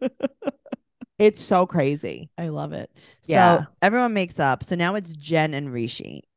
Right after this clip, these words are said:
Speaker 1: and they're
Speaker 2: Right.
Speaker 1: FaceTiming. And Jen is crying that his mom hurt her feelings. And he <laughs> said,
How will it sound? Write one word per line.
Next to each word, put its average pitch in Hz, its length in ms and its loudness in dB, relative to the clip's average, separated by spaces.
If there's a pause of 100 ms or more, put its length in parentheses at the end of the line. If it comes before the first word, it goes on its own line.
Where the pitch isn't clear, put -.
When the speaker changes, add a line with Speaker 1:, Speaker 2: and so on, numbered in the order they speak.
Speaker 1:
and 147 160 2
they're 165 120 2
Speaker 2:
Right. 151 200 4
Speaker 1:
FaceTiming. 127 720 -2 (100)
And 151 180 -2
Jen 196 220 0
is 262 100 -6
crying 165 320 -4
that 147 100 -2
his 139 120 -4
mom 143 220 -4
hurt 135 120 -6
her 123 80 -6
feelings. 262 580 -4 (340)
And 180 180 0
he 240 240 0
<laughs> - 0 -
said, 226 480 2